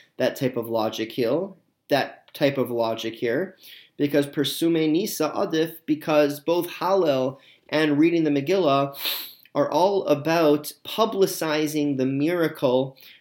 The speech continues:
of whatever holiday is taking place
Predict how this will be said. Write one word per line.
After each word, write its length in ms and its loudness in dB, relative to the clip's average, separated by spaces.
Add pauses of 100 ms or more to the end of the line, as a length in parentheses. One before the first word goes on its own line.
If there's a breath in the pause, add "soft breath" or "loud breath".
(100)
of 160 0
whatever 440 2
holiday 560 2
is 140 -4
taking 420 -4
place 720 -8